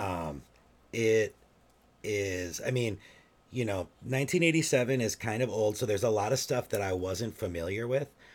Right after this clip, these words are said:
but just hearing Quentin Tarantino especially,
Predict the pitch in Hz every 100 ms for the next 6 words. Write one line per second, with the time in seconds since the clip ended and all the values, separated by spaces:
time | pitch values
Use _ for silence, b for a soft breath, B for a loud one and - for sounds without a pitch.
0 | B B _ 87 85 135 104 - - -
1 | - 135 - 170 165 160 131 127 _ -
2 | 135 113 104 113 101 104 92 85 82 104
3 | 85 95 80 73